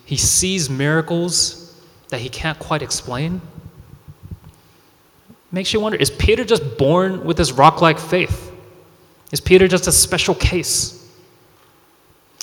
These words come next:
Well, the gospel accounts, they also serve to show us that Peter doesn't quite live up to his name at times of being a rock of faith.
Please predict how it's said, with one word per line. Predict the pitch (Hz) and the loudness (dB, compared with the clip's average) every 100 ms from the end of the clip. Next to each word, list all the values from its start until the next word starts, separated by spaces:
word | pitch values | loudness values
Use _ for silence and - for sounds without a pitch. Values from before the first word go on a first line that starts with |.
| - - _ | -16 -20 _
Well, | 131 139 139 - - - | 4 6 6 2 -6 -4
the | 143 | 0
gospel | - 151 170 175 127 | 6 6 6 4 4
accounts, | - 190 190 - - - - - - - | 4 4 2 2 0 -2 -4 -16 -20 -6
they | - 135 | 2 6
also | 147 180 202 | 6 6 4
serve | 147 170 170 | 4 6 4
to | 170 | 4
show | 147 180 170 | 2 4 4
us | 120 - | 4 2
that | 135 | 0
Peter | - - 202 | 2 2 4
doesn't | 190 190 180 | 4 4 2
quite | - 190 | 4 4
live | 165 151 175 | 6 4 6
up | 170 180 | 4 4
to | 175 | 4
his | 143 | 4
name | 123 123 117 | 4 0 0
at | 113 | -2
times | 139 135 165 - - - - _ _ - | -2 -2 -2 -4 -4 -16 -20 _ _ -8
of | 123 | 2
being | 143 147 | 6 6
a | |
rock | 117 117 131 131 | 4 2 2 2
of | 117 | -4
faith. | - 147 - 104 | -2 -2 -2 -4